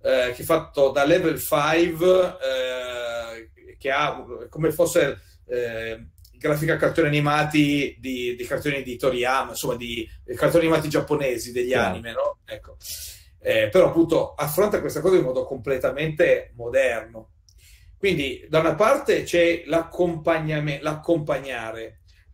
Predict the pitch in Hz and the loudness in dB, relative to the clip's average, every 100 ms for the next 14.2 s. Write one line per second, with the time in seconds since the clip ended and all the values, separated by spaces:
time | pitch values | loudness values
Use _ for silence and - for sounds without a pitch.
0 | _ _ - 151 147 139 123 214 240 220 | _ _ -2 2 2 2 2 4 4 2
1 | 262 - 269 269 262 170 165 208 - _ | 0 2 2 2 0 0 0 0 -4 _
2 | _ - 185 185 233 190 160 156 156 180 | _ -2 0 2 2 2 2 0 -2 -4
3 | - - 165 151 147 170 226 - _ - | -6 -8 -8 -6 -4 -4 -4 -12 _ -12
4 | 135 - - 180 214 - 135 123 165 185 | -12 -10 -6 -6 -4 -6 -6 -2 -2 -4
5 | - _ _ _ - 151 185 180 160 165 | -8 _ _ _ -6 -6 -6 -4 0 2
6 | 214 - 135 151 151 156 76 - - - | 2 0 -4 -4 0 0 -2 -10 -20 0
7 | 175 185 180 151 160 226 208 151 156 196 | 0 4 2 2 2 4 2 2 0 2
8 | 175 202 165 147 165 160 147 139 135 147 | 4 4 2 0 -2 -2 -6 -12 -10 -10
9 | 143 127 120 - 170 - 160 - 175 240 | -8 -10 -4 -2 -2 -2 -4 -4 0 4
10 | 254 - - 165 160 240 262 - - 170 | 4 2 -12 -10 4 6 6 2 -2 -4
11 | 139 131 151 214 233 - 120 - - 127 | -4 -10 -8 -8 -8 -10 -18 -20 -10 -8
12 | 117 143 165 220 - - _ - 156 - | -6 -2 0 0 -6 -20 _ -8 -6 2
13 | 214 220 165 139 139 139 120 120 156 - | 2 2 -2 -2 -6 -6 -4 -2 2 2
14 | - - | -2 -16